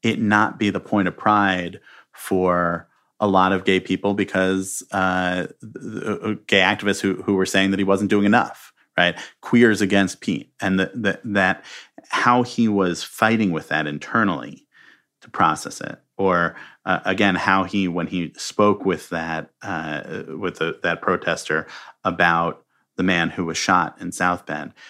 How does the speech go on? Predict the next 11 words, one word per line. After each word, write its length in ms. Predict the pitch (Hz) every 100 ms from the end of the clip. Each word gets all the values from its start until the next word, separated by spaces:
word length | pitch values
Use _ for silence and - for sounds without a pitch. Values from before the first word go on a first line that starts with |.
| - _
these, 400 | 113 120 165 202
th-, 180 | 196 131 127
th-, 360 | 135 139 - -
these 200 | 139 131
moments 360 | 151 196 202 -
where 100 | 135
you 100 | 117
think, 340 | - 139 123
like, 220 | 104 92 - 117 117 _
this 360 | 143 170 185
is, 500 | 175 190 175 160 -